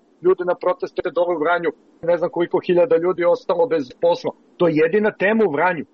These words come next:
To su razmere kolapsa koji se nama smeška. Pritom, to je kraj godine. A od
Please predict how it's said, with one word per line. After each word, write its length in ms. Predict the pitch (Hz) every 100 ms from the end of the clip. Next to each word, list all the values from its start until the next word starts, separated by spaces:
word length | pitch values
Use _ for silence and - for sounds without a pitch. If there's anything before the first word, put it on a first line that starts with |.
| _
To 160 | - 196
su 180 | - 214
razmere 540 | 196 220 180 196 190
kolapsa 560 | - 202 208 - - 147 - _ _ _
koji 160 | 180
se 140 | 160 190
nama 240 | 185 190
smeška. 400 | - 175 190 -
Pritom, 400 | - 151 - 175 _ -
to 100 | 208
je 100 | 185
kraj 180 | 185 202
godine. 460 | 135 175 143 127 107 _ _ -
A 120 |
od 80 | 120